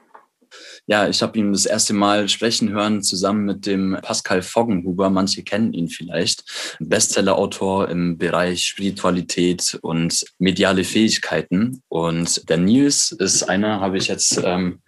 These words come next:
<laughs> erfahren dürfen, ein Gleichgesinnter und wurde von denselben Leuten ausgebildet. Vielleicht kann er noch selber mehr darüber dann erzählen. Und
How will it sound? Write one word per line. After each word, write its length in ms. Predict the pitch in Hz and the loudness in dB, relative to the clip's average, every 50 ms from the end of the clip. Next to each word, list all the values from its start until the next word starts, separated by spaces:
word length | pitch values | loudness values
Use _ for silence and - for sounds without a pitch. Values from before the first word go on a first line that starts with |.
| - - - - - - - - - _ _ - - _ _ | -18 -16 -14 -14 -14 -14 -16 -18 -20 _ _ -20 -20 _ _
<laughs> 340 | - 120 - - - 127 - | -2 0 2 2 2 2 2
erfahren 500 | - 95 101 - - - 117 123 127 117 | 0 0 0 0 0 2 4 4 4 6
dürfen, 520 | 101 104 101 101 - - 123 131 135 139 - 226 240 240 226 208 180 - | 6 4 2 2 2 2 2 2 2 0 -2 -2 -2 -2 -2 -2 -2 -2
ein 160 | - 92 92 | 0 0 2
Gleichgesinnter 920 | 87 95 107 139 147 - - 156 139 131 143 151 151 151 147 143 143 143 - | 4 4 4 4 4 2 0 0 2 2 2 2 2 2 2 2 0 0 -2
und 400 | - 98 98 98 98 87 - - 87 | -2 0 0 0 0 -2 -2 -4 -4
wurde 200 | 95 101 98 95 | -2 -2 -2 -2
von 200 | - - 101 98 | -2 0 2 2
denselben 680 | 98 95 95 92 - - - - 98 98 101 101 98 | 4 4 4 2 2 0 -2 0 0 2 2 2 2
Leuten 300 | 92 104 117 131 127 - | 2 2 2 2 0 -2
ausgebildet. 920 | - - 110 113 - - 113 113 110 113 113 113 113 110 110 - - - - - - - - - | -2 -2 -2 -2 -2 -4 -4 -2 2 2 4 4 2 2 0 -2 -6 -6 -8 -12 -16 -18 -18 -10
Vielleicht 300 | - - 90 92 98 - | -2 2 2 2 2 2
kann 160 | - 104 101 | 0 0 2
er 100 | 98 95 | 2 4
noch 320 | 92 92 90 - - - - | 2 2 0 -2 -6 -10 -8
selber 460 | - 85 90 92 95 104 104 101 95 | -6 -2 0 2 2 2 4 2 2
mehr 220 | 92 90 92 101 101 | 2 2 2 2 2
darüber 360 | 101 98 92 98 98 98 92 | 0 0 -2 0 0 0 0
dann 180 | 85 87 90 87 | 0 0 0 0
erzählen. 580 | 87 87 - - - 104 104 104 107 110 110 107 - - - - - _ _ | -2 -2 -2 -2 0 2 2 2 2 0 -2 -4 -10 -16 -16 -16 -18 _ _
Und 460 | - 90 87 87 90 92 90 - - | -4 -2 0 0 0 0 -2 -2 -6